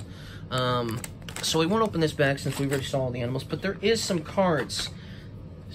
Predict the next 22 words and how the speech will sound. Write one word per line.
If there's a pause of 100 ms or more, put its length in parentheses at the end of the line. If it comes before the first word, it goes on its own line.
(120)
The
cards
that
will
go
with
those
animals (400)
were
also (280)
in (200)
this
little
mini
expansion. (680)
And
obviously,
um, (960)
they
have
a
different,